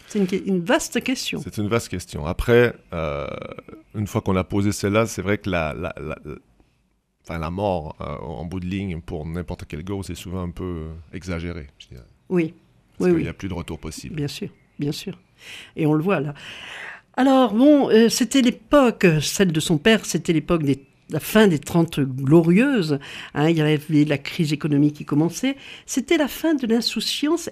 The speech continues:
Speaker 1: et puis une envie de liberté, d'indépendance aussi, quand même, fortement. On le voyait en Amérique, on voyait avec, euh, les, les hippies, euh, bon, tout était remis en question, euh,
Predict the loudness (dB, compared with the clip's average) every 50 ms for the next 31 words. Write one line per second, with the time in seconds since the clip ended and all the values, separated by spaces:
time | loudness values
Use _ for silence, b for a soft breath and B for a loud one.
0 | -6 -6 -6 -2 2 2 4 4 4 4 4 6 4 4 2 2 0 2 2 2
1 | 0 0 0 2 2 2 2 0 0 0 2 0 -2 -4 -8 _ _ -4 -2 -2
2 | -2 -2 -2 0 0 0 0 -2 -4 -4 -4 -4 -2 -2 -4 -4 -4 -6 -8 -8
3 | -10 -12 -10 -10 -10 -8 -6 -4 -4 -4 -4 -4 -4 -6 -8 -8 -8 -6 -4 -2
4 | -2 -2 -2 -2 -4 -6 -8 B B B B B -4 -2 -2 0 0 0 -2 -2
5 | 0 0 0 0 0 0 -2 -4 -4 -6 -6 -4 -4 -2 0 0 0 0 -2 0
6 | 0 0 0 -2 -4 -4 -4 -4 -2 -2 -4 -4 -4 -4 -4 -4 -4 -6 -8 -8
7 | -8 -6 -6 -6 -6 -6 -6 -6 -6 B B B B B B 2 2 2 2 0
8 | -2 -6 _ 0 2 2 2 2 2 2 2 2 2 2 2 0 0 2 2 2
9 | 2 0 -4 -6 -4 -4 -4 -2 -2 -2 0 0 2 2 2 2 2 2 0 -2
10 | -6 -6 -8 -8 -6 -4 -2 0 0 2 2 2 2 2